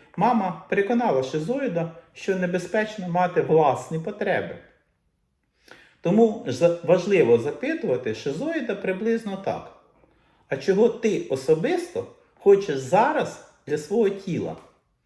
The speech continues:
Яку їжу, відпочинок, може, тактильність?» Це легально і безпечно. І коли він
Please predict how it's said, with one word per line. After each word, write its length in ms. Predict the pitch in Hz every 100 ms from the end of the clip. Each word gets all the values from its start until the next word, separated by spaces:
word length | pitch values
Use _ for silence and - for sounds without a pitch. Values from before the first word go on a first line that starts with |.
| _ _ -
Яку 240 | 170 233
їжу, 440 | 170 190 165 139
відпочинок, 720 | 131 135 165 160 - 151 123 - - _ _
може, 240 | 165 170 -
тактильність?» 800 | 123 - 147 185 190 147 - _ _ _ _ _ _
Це 140 | 165
легально 440 | 175 180 208 190
і 40 | 180
безпечно. 640 | 180 - - - - - - _ _ _ _ _ _ _ _ _ _ _
І 60 | 135
коли 300 | 156 175 175
він 360 | 170 147 123